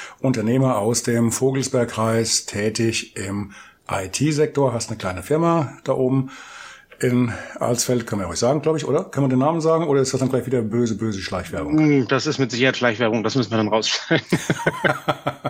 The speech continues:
Speaker 1: Okay.
Speaker 2: Äh, Connecto.
Speaker 1: Con-, <laughs> ja, genau. <clears throat> Genau,
Speaker 2: Ja.
Speaker 1: Connecto. Okay, ähm, ja, wir haben uns kennengelernt vor einigen Wochen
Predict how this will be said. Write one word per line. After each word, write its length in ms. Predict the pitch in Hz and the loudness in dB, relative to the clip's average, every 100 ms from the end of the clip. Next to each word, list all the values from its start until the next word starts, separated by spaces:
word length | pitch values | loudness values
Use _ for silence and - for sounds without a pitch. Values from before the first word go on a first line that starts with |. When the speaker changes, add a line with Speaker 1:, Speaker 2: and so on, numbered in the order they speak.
| - | -4
Speaker 1:
Okay. 420 | 123 - - - - | -4 -4 -6 -4 2
Speaker 2:
Äh, 120 | 208 | 4
Connecto. 600 | - 240 190 139 135 113 - 143 123 226 - | 6 6 4 2 0 0 0 0 0 0 2
Speaker 1:
Con-, 240 | 185 156 139 | 2 2 0
<laughs> 60 | - | 2
ja, 280 | 160 131 127 | 2 4 2
genau. 220 | 117 - - - - - | 0 -4 -12 -12 -8 -2
<clears throat> 460 | - 156 - - - | 0 0 -2 -8 -10
Genau, 180 | 95 80 - | -10 -10 -6
Speaker 2:
Ja. 100 | 147 | 0
Speaker 1:
Connecto. 340 | 123 107 - 90 - - - - - - - - - | 0 -2 -8 -14 -14 -18 -20 -18 -14 -12 -12 -6 -2
Okay, 280 | - 104 80 - - | 0 -2 -4 -14 -2
ähm, 960 | 147 151 156 160 156 160 160 160 156 135 - | 2 4 4 4 4 4 4 4 2 0 0
ja, 220 | 123 101 | -2 0
wir 80 | 120 | 2
haben 100 | 160 | 2
uns 120 | 156 | 0
kennengelernt 520 | - 175 165 165 165 | 0 2 2 2 2
vor 340 | - 139 135 - | 0 2 2 2
einigen 380 | 151 160 139 110 | 2 2 2 2
Wochen 360 | 135 175 202 | 0 0 -2